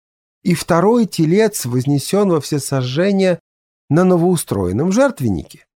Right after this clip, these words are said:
И говорили друг другу: "Кто это сделал?" Искали, расспрашивали и сказали: "Гедеон,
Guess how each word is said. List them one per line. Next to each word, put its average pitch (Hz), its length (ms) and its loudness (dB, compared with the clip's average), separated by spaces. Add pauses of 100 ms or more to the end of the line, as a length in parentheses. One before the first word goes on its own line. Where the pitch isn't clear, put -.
(1300)
И 143 60 -4
говорили 175 320 2
друг 135 240 -4
другу: 101 380 -2 (520)
"Кто - 260 -2
это 202 160 -2
сделал?" 170 540 -2 (800)
Искали, 170 560 2
расспрашивали 156 1000 0
и 143 80 0
сказали: 147 640 -2 (480)
"Гедеон, 160 1000 0